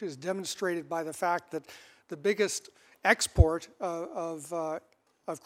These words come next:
of Kosovo is its talented population that is elsewhere in, uh, mostly in Western Europe and is sending billions of dollars in remittances home, uh, every year. The, uh,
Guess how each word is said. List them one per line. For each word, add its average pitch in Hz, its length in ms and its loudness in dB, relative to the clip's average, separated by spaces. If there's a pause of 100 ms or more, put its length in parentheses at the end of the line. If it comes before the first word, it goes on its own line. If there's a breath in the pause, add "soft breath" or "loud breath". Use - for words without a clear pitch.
(240)
of 170 320 -4
Kosovo 160 580 -2
is 170 400 -4
its - 280 -10
talented 196 420 -2
population 180 720 -2
that 165 140 -6
is 160 180 -8 (360 loud breath)
elsewhere 202 480 2
in, 175 260 -6
uh, 170 100 -6
mostly 180 380 -6
in 156 80 -6
Western 175 320 -4
Europe 180 260 -6
and 156 220 -10
is 156 100 -10
sending 175 460 -4 (420 loud breath)
billions 180 380 -2
of 156 100 -6
dollars 170 460 0
in 156 100 -8
remittances 156 680 -8 (180)
home, 143 400 -4 (140)
uh, 151 160 -2 (100)
every 160 300 -2
year. 143 260 0 (640 soft breath)
The, 185 260 -2
uh, 170 260 2